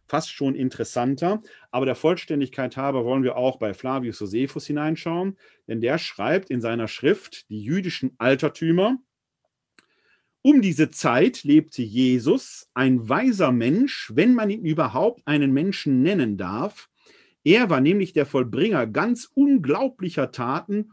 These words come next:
und der Lehrer aller Menschen, die mit Freuden die Wahrheit aufnahmen. So zog er viele Juden und auch viele Heiden an sich.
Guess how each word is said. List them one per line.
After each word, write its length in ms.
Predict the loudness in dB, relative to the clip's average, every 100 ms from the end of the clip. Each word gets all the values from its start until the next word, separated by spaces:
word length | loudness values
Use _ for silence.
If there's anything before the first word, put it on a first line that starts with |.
| _
und 180 | -6 -2
der 100 | -2
Lehrer 580 | 0 0 0 -2 -4 -2
aller 240 | -2 0
Menschen, 600 | 0 0 -4 -4 -4 -6 -10 -20 -6
die 100 | -4
mit 160 | -4
Freuden 600 | -6 -4 0 2 2 -2
die 180 | -2 -2
Wahrheit 460 | 0 -2 -4 -10 -8
aufnahmen. 600 | -10 -10 -12 -12 -10 -6
So 260 | 0 0
zog 420 | 0 -2 -2 -2 -6
er 100 | -8
viele 380 | -8 -4 -4
Juden 500 | -4 -4 -4 0 -2
und 140 | -2 -6
auch 120 | -8
viele 440 | -10 -8 -4 -4
Heiden 400 | -2 -2 -2 -4 -2
an 200 | 0 0
sich. 420 | -2 -12 -18 _